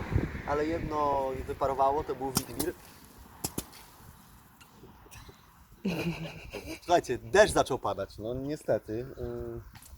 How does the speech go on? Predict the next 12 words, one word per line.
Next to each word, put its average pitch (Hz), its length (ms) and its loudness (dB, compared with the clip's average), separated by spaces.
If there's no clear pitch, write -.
zrobiło 139 300 2
się 143 140 -4
mokro, 113 480 0
ale 113 260 -2
<laughs> - 80 0
na 123 80 -2
szczęście, - 520 -6
na 117 140 0
szczęście, 117 540 -4
e, 123 100 -6
możemy 123 240 -4
kontynuować. 113 720 -4